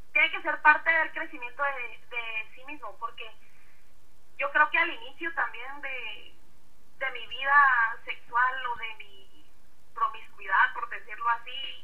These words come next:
que fue una época bien fea, yo creo que al inicio sí me sentía un poco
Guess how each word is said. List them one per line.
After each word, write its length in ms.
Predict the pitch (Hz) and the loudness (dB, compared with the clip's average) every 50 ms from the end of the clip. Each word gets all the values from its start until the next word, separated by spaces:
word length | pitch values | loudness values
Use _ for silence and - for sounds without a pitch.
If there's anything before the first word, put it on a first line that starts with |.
| - - - - - - - | -6 -8 -8 -8 -8 -6 -6
que 100 | - - | -6 -6
fue 140 | - 220 220 | -6 -4 0
una 200 | 240 247 240 233 | 0 2 2 0
época 340 | - 240 247 - 254 254 | -2 -4 -2 2 4 4
bien 240 | 254 - - 233 226 - | 4 4 0 -4 -6 -6
fea, 100 | - 247 247 254 247 247 | -4 -2 0 0 0 -2
yo 80 | - | -6
creo 140 | 247 247 240 | -6 -6 -4
que 60 | - 330 | -4 -2
al 80 | - | -2
inicio 300 | - - - - 269 277 269 - - - - - - - - - | -4 -6 -6 -6 -6 -6 -6 -6 -8 -8 -8 -8 -8 -8 -6 -6
sí 60 | 262 262 | -4 -4
me 100 | 277 285 | -4 -4
sentía 280 | 311 285 - 262 247 247 | -4 -6 -4 -2 -2 -2
un 100 | - - | -2 -2
poco 500 | 480 - - - 254 247 240 233 - | -6 -8 -6 -6 -6 -6 -6 -6 -8